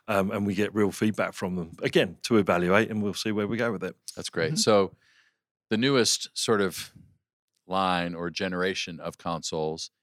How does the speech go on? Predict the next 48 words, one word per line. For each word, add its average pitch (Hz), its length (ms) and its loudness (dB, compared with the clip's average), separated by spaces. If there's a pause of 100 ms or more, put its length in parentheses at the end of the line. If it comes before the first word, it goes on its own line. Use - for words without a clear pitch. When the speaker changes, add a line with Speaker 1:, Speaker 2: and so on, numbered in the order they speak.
(120)
Speaker 2:
is 90 140 -8
the - 80 -10
Quantum 95 400 -2
series 80 480 -4
of, 80 140 -14 (180)
of 85 100 -10
consoles. 76 600 -6
Speaker 3:
Mm-hmm. - 320 -18
Speaker 2:
So 110 100 0
for - 120 -4
people 120 300 -4
who 98 60 0
haven't 95 320 -2
mixed 101 400 -2 (160)
on 87 220 0
those, 80 540 2
and 90 100 -8
maybe 87 180 -2
they're 82 180 -6
on 95 160 -2
an 87 80 -4
S 87 140 -4
D 92 140 -8
nine 82 280 -8
or 80 60 -10
an 73 80 -16
S 80 160 -8
D 82 100 -12
ten 80 340 -12
or 78 60 -12
one 80 140 -6
of 80 80 -10
Speaker 3:
Mm-hmm. 117 80 -12
Speaker 2:
the - 80 -10
older, 82 440 -2 (460)
um, 76 320 -6 (720)
you 90 80 -10
know, 78 140 -6
models, 82 640 0 (140)
Speaker 3:
Mm-hmm. 143 360 -6
Speaker 2:
um, 90 240 0
let's 113 120 0
talk 147 220 6
about 104 220 4
Quantum 104 340 4
for 92 180 0
a 90 40 0
mi-, 90 160 -4